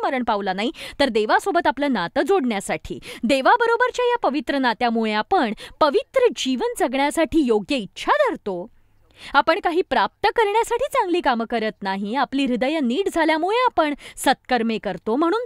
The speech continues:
पौल म्हणतो की जर तुम्ही नियमशास्त्राखाली असाल तर गुलाम आहात. जेव्हा आपण नियमशास्त्राशी बद्ध होतो, तेव्हा त्याच्या संबंधाने मृत होतो, पण आपण नियमशास्त्रापासून मुक्त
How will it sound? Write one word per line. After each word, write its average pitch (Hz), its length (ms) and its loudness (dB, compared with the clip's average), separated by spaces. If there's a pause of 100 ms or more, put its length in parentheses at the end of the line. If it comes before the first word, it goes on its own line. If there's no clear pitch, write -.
पौल 330 320 2
म्हणतो 277 380 0
की 311 240 -2
जर 349 120 6 (320)
तुम्ही 359 160 4
नियमशास्त्राखाली 302 1040 0
असाल 185 420 -2
तर 226 160 0
गुलाम 349 480 2
आहात. 196 380 -4 (920)
जेव्हा 294 280 2
आपण 508 360 2
नियमशास्त्राशी 359 920 0
बद्ध 262 260 0
होतो, 220 480 -2 (240)
तेव्हा 320 300 4
त्याच्या 247 400 2
संबंधाने 277 580 0
मृत 208 440 0
होतो, 220 400 -2 (220)
पण 285 100 4
आपण 339 440 2
नियमशास्त्रापासून 330 1000 2
मुक्त - 440 0